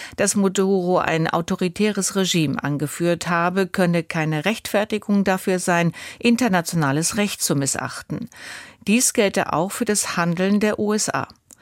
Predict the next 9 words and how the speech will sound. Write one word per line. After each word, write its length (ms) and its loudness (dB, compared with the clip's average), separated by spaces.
Direkte 440 2
Kritik 500 0
an 300 0
Merz' 340 -2
Äußerung 560 0
kam 260 0
von 200 0
den 200 2
Grünen. 520 4